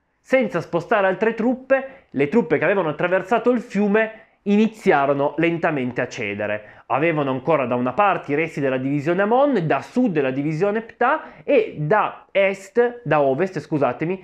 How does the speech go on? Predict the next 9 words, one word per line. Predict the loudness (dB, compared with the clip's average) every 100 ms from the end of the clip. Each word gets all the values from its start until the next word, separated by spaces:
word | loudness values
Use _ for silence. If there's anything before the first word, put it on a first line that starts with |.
| -14
stava | -2 2 2
piombando | 2 2 2 2 0 2 2
loro | 4 4
addosso | 2 2 0 0 -2 -4 -4 -6
anche | -4 -4 -2 -2 -4 -10 -2
la | 0
divisione | 0 -2 0 2 2 0 -4 -6
degli | -4 0 0
alleati. | 0 -2 -2 -4 -8 -12 -14